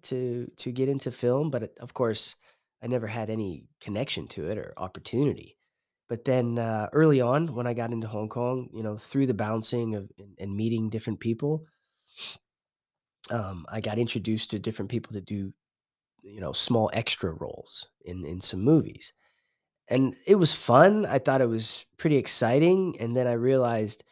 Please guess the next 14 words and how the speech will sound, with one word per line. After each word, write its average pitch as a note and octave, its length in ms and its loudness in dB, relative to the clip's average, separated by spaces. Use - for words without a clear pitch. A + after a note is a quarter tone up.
this B2 160 -2
is A2 120 -4
really G2+ 220 -4
boring D#3 480 4
because A2+ 320 -6
you're B2 120 0
on G#2+ 140 -4
set - 500 2
for, E2+ 340 -8
you A2+ 100 -6
know, E2+ 280 -8
sixteen, - 640 -2
eighteen A2+ 380 -2
hours, A#2+ 640 0